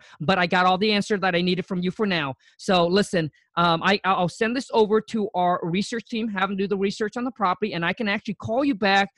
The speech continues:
Um, you know what? How about tomorrow at two P M?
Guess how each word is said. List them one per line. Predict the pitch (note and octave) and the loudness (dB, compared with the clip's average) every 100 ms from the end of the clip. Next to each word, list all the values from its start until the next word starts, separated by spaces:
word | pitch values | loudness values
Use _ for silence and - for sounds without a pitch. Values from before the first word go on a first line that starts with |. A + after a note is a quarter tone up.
| _ _ _ _ - | _ _ _ _ -2
Um, | F#3+ G3 G3 G3 G#3+ | 4 6 6 2 2
you | |
know | A#3 A#3 | 4 4
what? | A#3 | 2
How | G#3+ A3 C4+ | 2 2 2
about | A#3+ A#3 A3 - | 4 4 2 0
tomorrow | G#3+ G3 G3+ G3+ F3+ | 0 4 4 4 2
at | - | -2
two | - A3+ G#3+ | -2 -2 -2
P | A#3+ G#3 - | -2 -4 -2
M? | F#3+ F3+ C#3+ C3 | 0 0 -2 -6